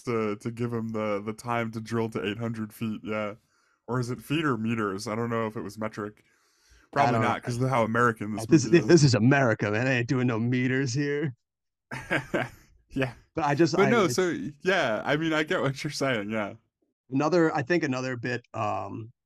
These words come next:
Speaker 2: where good humor comes from is in the character of Peter Stormare. And I don't know if that's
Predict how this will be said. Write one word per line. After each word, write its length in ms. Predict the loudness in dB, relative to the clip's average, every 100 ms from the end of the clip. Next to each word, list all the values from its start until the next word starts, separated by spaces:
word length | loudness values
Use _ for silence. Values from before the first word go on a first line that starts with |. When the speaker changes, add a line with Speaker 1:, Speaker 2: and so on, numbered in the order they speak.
| _ _ _ _
Speaker 2:
where 140 | -4 -2
good 180 | -2 0
humor 280 | 0 -2
comes 260 | -4 -6 -6
from 260 | -2 -2 -2
is 120 | -4
in 340 | -4 -4 -4 -4
the 140 | -4
character 580 | -2 -2 -2 -2 -2 -2
of 380 | -2 -6 -6 -8
Peter 240 | -2 0 0
Stormare. 580 | -2 -2 -2 -2 -4 -4 _ -20 -4
And 140 | 0 4
I 100 | 4
don't 140 | 4
know 140 | 4 2
if 80 | 2
that's 380 | 0 -2 -8